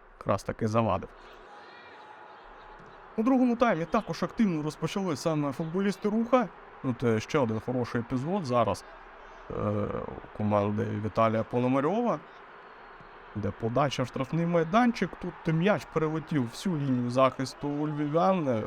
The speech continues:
перший опинився Сапуга, в падінні діставав вже до цього м'яча, пробивав, акцентовано пробити не вдалося, але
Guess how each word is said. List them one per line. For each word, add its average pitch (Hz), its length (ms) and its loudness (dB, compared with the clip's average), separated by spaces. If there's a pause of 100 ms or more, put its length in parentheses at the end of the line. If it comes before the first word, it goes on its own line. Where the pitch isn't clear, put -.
(160)
перший 131 380 4
опинився 110 540 -2
Сапуга, 139 600 0 (580)
в - 40 -20
падінні 151 680 4
діставав 127 560 2
вже 110 120 -2
до 113 120 -2
цього 113 200 2
м'яча, 117 300 4
пробивав, 135 800 0
акцентовано 120 800 0
пробити 139 320 -2
не 135 100 2
вдалося, 135 500 -2
але 110 240 0